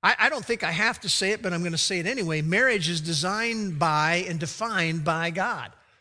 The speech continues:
He is the one who invented it. Almost all of us know what it is to have an automobile. You have an automobile and you want to enjoy all that that automobile is designed to be.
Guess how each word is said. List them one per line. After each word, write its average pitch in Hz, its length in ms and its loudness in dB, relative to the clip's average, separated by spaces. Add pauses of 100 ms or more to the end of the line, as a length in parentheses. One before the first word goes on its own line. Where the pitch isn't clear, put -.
(460)
He 269 240 2
is 208 120 2
the 214 120 -2
one 175 260 2
who 190 240 0
invented 190 560 2
it. 131 140 -10 (1400)
Almost 254 440 4
all 240 300 4
of 190 80 0
us 202 260 0
know 214 200 2
what 208 180 2
it 190 140 2
is 196 300 4
to 190 120 -6
have 190 360 2
an 185 100 -4
automobile. 185 880 2 (1000)
You 185 100 0
have 202 200 4
an 208 100 2
automobile 196 1000 2
and 175 140 0
you 185 160 0
want 208 200 2
to 185 80 -2
enjoy 185 400 2
all 208 380 2
that 196 140 -4
that 190 200 2
automobile 196 640 0
is 165 100 -2
designed 185 680 2
to 220 80 -4
be. 226 600 2